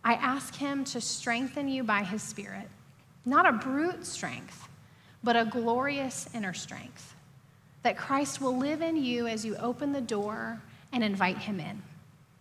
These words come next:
And I ask him that with both feet planted firmly on love, you'll be able to take in with all followers of Jesus the extravagant dimensions of Christ's love.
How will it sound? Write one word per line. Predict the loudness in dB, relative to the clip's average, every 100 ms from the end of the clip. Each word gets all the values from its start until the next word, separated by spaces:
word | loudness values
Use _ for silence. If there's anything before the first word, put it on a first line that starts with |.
| -2
And | 4
I | 6
ask | 6 6 6 4 0
him | -4 -2 0
that | 0 2
with | -2 -2
both | 2 4 2 -2
feet | -8 -4 -2 -2 -4
planted | 2 2 2 -4
firmly | -2 0 2 2 2
on | 4 4
love, | 2 0 -2 -8 -14 -20 -20 -16 -2
you'll | 0 2
be | 0 0 0
able | 0 0
to | -2
take | -2 -2 -2 2
in | 0 2
with | -2 -2
all | 2 6 6 6 4 2 0
followers | 2 2 2 -4 -6
of | -8
Jesus | -10 -12 -12 -14 -16 -18 -20 -20 -20 -20 -18 -18 -10 0
the | 2
extravagant | 2 -2 -4 2 6 6 4 0 -2 -2 -6 -6 -2
dimensions | 2 2 0 -4 -4 -6 -6 -8 -8
of | -10 -6
Christ's | -4 -4 -6 -10
love. | -10 -10